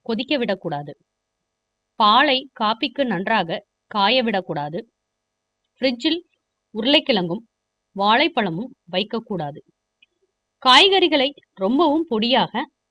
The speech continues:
நறுக்கக்கூடாது. மோர்க்குழம்பு ஆறும் வரை மூடக்கூடாது. கீரைகளை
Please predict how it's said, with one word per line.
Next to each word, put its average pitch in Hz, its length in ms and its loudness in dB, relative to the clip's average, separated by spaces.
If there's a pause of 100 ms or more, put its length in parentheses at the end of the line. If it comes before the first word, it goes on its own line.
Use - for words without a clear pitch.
நறுக்கக்கூடாது. 190 680 -6 (2500)
மோர்க்குழம்பு 254 680 0 (300)
ஆறும் 254 460 0
வரை 202 300 -2 (180)
மூடக்கூடாது. 202 680 -4 (840)
கீரைகளை 320 560 4